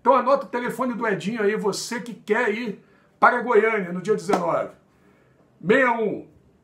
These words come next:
nove oito quatro um, dezenove, zero três meia.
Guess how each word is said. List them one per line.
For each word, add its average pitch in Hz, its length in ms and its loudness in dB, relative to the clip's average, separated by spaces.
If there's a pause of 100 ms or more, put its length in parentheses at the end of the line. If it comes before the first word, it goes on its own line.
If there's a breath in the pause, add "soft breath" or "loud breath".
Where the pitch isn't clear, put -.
(200)
nove 214 340 4
oito 247 260 -4
quatro 220 360 0
um, 196 340 -4 (1400)
dezenove, 208 840 0 (160)
zero 214 460 2
três 226 320 -2
meia. 170 500 0